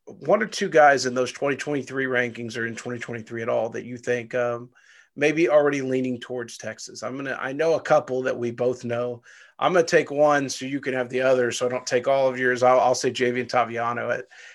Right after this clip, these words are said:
at Arlington Martin is the guy that I think, um, you know, maybe early is, is leaning towards Texas. Um, I think that, um, you know, that's a kid that we, we've discussed Texas is kind of building that pipeline at Arlington Martin. And,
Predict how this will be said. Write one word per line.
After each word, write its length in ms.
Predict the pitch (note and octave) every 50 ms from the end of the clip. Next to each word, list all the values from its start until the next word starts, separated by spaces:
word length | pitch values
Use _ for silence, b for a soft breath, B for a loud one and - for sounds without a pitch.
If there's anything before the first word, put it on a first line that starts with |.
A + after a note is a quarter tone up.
| B -
at 100 | B2+ B2+
Arlington 460 | C3+ C3+ C3+ C3+ B2+ B2 - A#2+ C#3+
Martin 340 | E3+ C#3+ C#3+ D3 C#3 B2+ C3+
is 120 | B2+ A2+
the 60 | A#2+ A#2+
guy 240 | A#2+ C3 B2+ B2
that 140 | B2 B2 A#2+
I 120 | A#2+ A#2 A2+
think, 440 | - - B2+ B2 A#2+ A2+ A2 - b b b b b b b -
um, 460 | - B2 B2 A#2 A#2 A2+ A2+ A#2 A2+ -
you 160 | - C3 B2+
know, 220 | B2 A#2 A2+ A2+ A2+
maybe 580 | A#2+ A2 B2+ C#3+ C#3+ C#3+ C3+ C#3 C#3 C3 -
early 540 | C3 C3 B2+ B2+ C3 C3 C3 C3 C3 B2 B B B B B B _
is, 260 | - C#3 C3+ A#2+ A2 - -
is 160 | C#3+ A#2 G#2+
leaning 420 | A#2 B2 C3+ C3+ C3 C3 B2+ B2
towards 380 | B2 - - B2 A#2+ A#2 - -
Texas. 600 | - C3 A#2+ A#2+ - - B2 A#2+ A#2 A2 - B B B B B B -
Um, 480 | - A#2+ A2+ A2 A2 A2 G#2+ G#2+ G#2+ A2
I 140 | - A#2 A#2
think 240 | - - B2+ - -
that, 420 | B2 A#2 A#2 A2+ A2+ A2+ - -
um, 580 | B2 A#2 A2+ A#2 A#2+ - A2 G#2+ G#2+ G#2 - - _ _ _ _
you 100 | B2+ C3
know, 120 | A2+ A2 A2
that's 280 | G#2+ B2+ C3+ C3+ -
a 60 | C3+ B2
kid 360 | - - D3 D3 C3+ C3 B2
that 240 | C3+ B2 - - B B B B B B B B - -
we, 160 | - D3 D#3
we've 240 | - - D#3+ D#3+ D3
discussed 460 | C3+ C#3 B2+ - - D#3+ D3 - -
Texas 380 | - D3+ C#3+ - - - B2 A#2+
is 120 | A#2 A2
kind 260 | - - B2+ B2 B2 A#2
of 140 | A2+ -
building 380 | - B2+ B2 A#2+ A#2+ B2 A2+ A2
that 200 | A2 A2+ - -
pipeline 500 | - A#2 A2+ A2+ A#2 - A2 A2 G#2+ G#2+
at 100 | A2 -
Arlington 400 | A2+ A#2 A2+ A2 A2 - A2 A2
Martin. 460 | A2+ A#2 A#2 A#2 A2+ - A#2 A#2+ F#2+
And, 360 | C#2 F#2 - F#2+ G#2 G#2 G#2